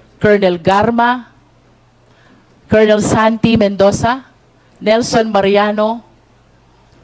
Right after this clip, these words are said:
Tox, and Loloy, the hitman. Under the theory of conspiracy,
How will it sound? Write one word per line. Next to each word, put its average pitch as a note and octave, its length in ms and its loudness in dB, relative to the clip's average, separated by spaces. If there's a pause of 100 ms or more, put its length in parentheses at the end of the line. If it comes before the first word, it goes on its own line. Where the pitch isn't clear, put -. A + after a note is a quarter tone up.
(120)
Tox, - 680 -2 (220)
and G3+ 240 -2
Loloy, F#3 560 2 (160)
the F#3 80 0
hitman. D3 640 -4 (1040)
Under G#3 240 0
the G3+ 160 2
theory C4 480 0
of - 160 -6
conspiracy, A3+ 960 -2